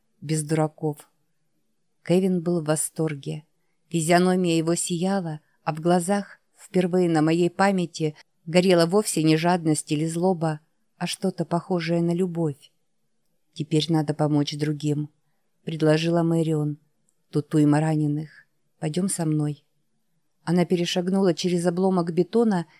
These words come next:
и протянула мальчишке руку. "Кевин!" — послышался визгливый крик Сиабан.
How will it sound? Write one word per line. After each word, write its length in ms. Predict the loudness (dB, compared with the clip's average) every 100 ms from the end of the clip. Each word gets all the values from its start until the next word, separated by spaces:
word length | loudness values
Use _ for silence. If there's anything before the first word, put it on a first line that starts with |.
| _ _
и 100 | -8
протянула 540 | -2 -2 0 -2 0 0
мальчишке 640 | 0 -2 -4 -6 -4 -4
руку. 480 | -2 -4 -4 -6 -6 _ _ _ _ _ _
"Кевин!" — 520 | 6 8 10 8 6 -2 _ _ _ _ _
послышался 580 | -4 0 0 0 -2 -2
визгливый 540 | -2 -2 2 2 2 0
крик 280 | 0 -4
Сиабан. 680 | -2 0 2 2 0 0 -4